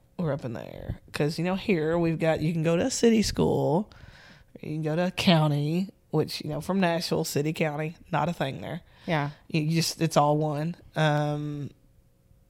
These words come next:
Speaker 1: but really, I guess mostly for, you know,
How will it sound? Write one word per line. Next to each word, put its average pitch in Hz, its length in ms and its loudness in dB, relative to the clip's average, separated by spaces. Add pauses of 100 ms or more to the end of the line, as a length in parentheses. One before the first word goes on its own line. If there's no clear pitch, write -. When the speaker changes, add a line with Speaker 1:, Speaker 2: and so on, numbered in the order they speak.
(880)
Speaker 1:
but 208 160 6
really, 226 400 6
I 180 80 6
guess 185 240 2
mostly 180 400 2
for, 151 440 0 (360)
you 180 140 2
know, 143 340 -2